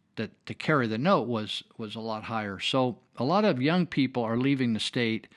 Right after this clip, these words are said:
that, uh, if, if you're, if you're a Silicon Valley young person, those guys are, and gals are making so much money that they'll stick around, because that's where the action is, unless you wanna move down to Texas, where there's a, new Silicon Valleys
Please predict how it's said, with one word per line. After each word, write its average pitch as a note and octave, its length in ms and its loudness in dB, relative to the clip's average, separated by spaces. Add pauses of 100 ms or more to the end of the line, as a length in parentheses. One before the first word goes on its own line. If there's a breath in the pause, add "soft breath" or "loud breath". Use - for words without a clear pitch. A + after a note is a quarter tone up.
(320 soft breath)
that, B2 320 0 (220)
uh, A2+ 220 -4
if, B2 180 -8
if C#3 260 -4
you're, D3 340 2
if C3 140 -2
you're C3+ 120 0
a B2+ 40 0
Silicon F#3 580 4
Valley D3+ 360 4
young A#2 280 0
person, A#2 520 -4 (600 loud breath)
those D#3+ 260 2
guys D3 280 2
are, A#2+ 140 0 (200)
and A#2 200 -2
gals B2+ 320 0
are A#2 80 -4
making A#2+ 280 -4
so - 160 -6
much A2 240 -6
money D3 380 2
that A2 220 -4
they'll C3 160 2
stick - 340 -2
around, A#2+ 440 2
because G#2 360 -2
that's A#2 320 -2
where A2 180 0
the G2+ 160 -4
action B2 400 -2
is, G2+ 200 -4
unless G#2 320 -6
you A2+ 80 -4
wanna G2+ 160 -4
move G2+ 260 -2
down G2 160 -6
to F2+ 100 -10
Texas, C#3 560 0
where G#2 280 -4 (280)
there's A2+ 220 -2
a, C#3 100 -2 (200)
new C#3+ 280 2
Silicon A2+ 600 0
Valleys A2 360 -2